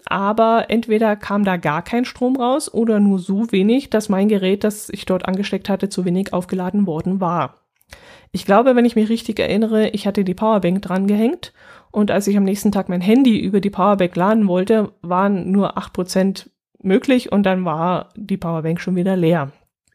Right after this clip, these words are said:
Und da war definitiv irgendwas schiefgelaufen. Also entweder ging die U-S-B-Buchse gar nicht oder zu langsam, zu schlecht.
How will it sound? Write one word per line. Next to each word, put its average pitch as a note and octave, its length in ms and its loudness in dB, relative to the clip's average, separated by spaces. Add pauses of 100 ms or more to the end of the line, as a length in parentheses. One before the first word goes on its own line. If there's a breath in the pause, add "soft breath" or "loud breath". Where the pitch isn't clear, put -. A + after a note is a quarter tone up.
(180)
Und F#3+ 200 0
da F3 120 0
war F3 160 0 (200)
definitiv G#3 500 2
irgendwas D#3+ 360 -4
schiefgelaufen. - 600 -4
Also - 220 -4
entweder F#3+ 380 2
ging G3+ 220 4
die G3 200 -4
U-S-B-Buchse F3 680 0
gar E3 220 2
nicht G3+ 240 0
oder E3 380 -2 (160)
zu F3 400 -4
langsam, D#3 540 -6
zu D#3+ 180 -6
schlecht. - 440 -12